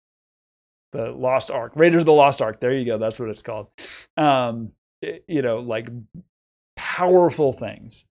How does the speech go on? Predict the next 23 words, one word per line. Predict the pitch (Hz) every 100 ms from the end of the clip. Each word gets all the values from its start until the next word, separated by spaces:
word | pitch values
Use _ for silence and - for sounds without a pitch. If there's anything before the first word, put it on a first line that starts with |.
| _ _
God's | - 131 139
presence | - - 151 143 131 117 123
is | 107
a |
powerful, | 107 - 135 139 131 127
powerful | 110 - 123 120 113 120
thing. | - 113 113 123 _ _ _ _ _ _ _ _ _ -
Um, | 160 135 123 110 104 - - _ _ _ _ _ -
Uzzah | 160 160 147 139 135
is | 139 120
not | 131 127 135 -
clean | - 117 110 101 104 _ _ -
religiously | 107 107 104 101 - 104 107 104
or | 110
righteous. | 107 107 113 113 113 - 123
Uh, | 110 107 110 113 131 147 - - _ _ _ _ _ _ _ _
he's | - 113 113 110
not | 113 110 120 -
a, | 110 117 -
a | 113 110 107 - _ _ _ _ _ _ _ - - - _
holy. | - 151 110 107
He's | 110 120 120
not, | 120 110